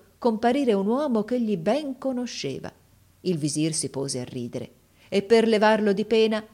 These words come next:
narrògli, come per ministero di un genio, giacché il racconto del gobbo avevagli fatto sospettar l'accidente, aveva ritrovato la casa sua e sposato la sua figliuola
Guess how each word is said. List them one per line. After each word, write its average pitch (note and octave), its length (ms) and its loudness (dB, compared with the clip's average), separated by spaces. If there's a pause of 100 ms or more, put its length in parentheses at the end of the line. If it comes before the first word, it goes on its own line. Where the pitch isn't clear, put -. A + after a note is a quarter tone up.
(180)
narrògli, F#3+ 800 2 (160)
come F3+ 260 -2
per F3 200 -2
ministero E3+ 560 2
di F3 120 -2
un E3 180 -4
genio, D#3+ 500 0 (420)
giacché - 360 -6
il C#3+ 300 -2
racconto D#3 440 -6
del C3+ 180 -4
gobbo D3 500 -2
avevagli C#3 480 -4
fatto C#3 320 -8
sospettar C#3+ 540 -8
l'accidente, C3 800 -8 (400)
aveva B3 360 6
ritrovato G3 540 0
la E3+ 140 -2
casa F#3 280 -2
sua F#3 380 0 (220)
e A3+ 120 4
sposato F#3+ 600 -2
la E3 100 -2
sua F3+ 160 -4
figliuola D3+ 680 -2